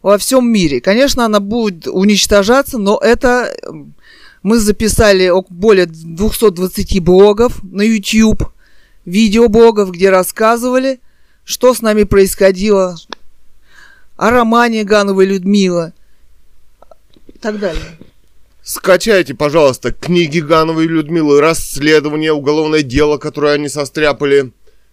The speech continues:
Speaker 2: Это всё международные уголовные преступления. Скачайте её книги, тихонечко сохраните на флешке, и, видимо, после нашего убийства эта информация будет всё спецслужбами, как, э, К Г Б, Ф С Б,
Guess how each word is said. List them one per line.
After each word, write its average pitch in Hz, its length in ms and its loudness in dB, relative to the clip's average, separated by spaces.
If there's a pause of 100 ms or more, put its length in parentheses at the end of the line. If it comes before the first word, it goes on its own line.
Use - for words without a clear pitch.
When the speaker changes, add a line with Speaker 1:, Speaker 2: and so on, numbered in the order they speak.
(300)
Speaker 2:
Это 131 260 -2
всё 170 480 0
международные 131 840 0
уголовные 120 640 0
преступления. 113 920 -2 (680)
Скачайте 143 560 -4
её 135 120 2
книги, 175 340 -4
тихонечко 131 560 -4
сохраните 139 640 -2
на 120 160 -2
флешке, 151 600 0 (100)
и, 117 220 -6 (240)
видимо, 127 380 -4
после 127 480 2
нашего 127 440 -2
убийства 135 420 0
эта 120 180 0
информация 139 580 -2
будет 131 300 -6
всё 135 300 0
спецслужбами, 120 800 -4
как, - 360 -4
э, 110 220 0
К 120 160 -6
Г 117 160 0
Б, 135 360 0
Ф - 140 -8
С 120 200 0
Б, 120 260 0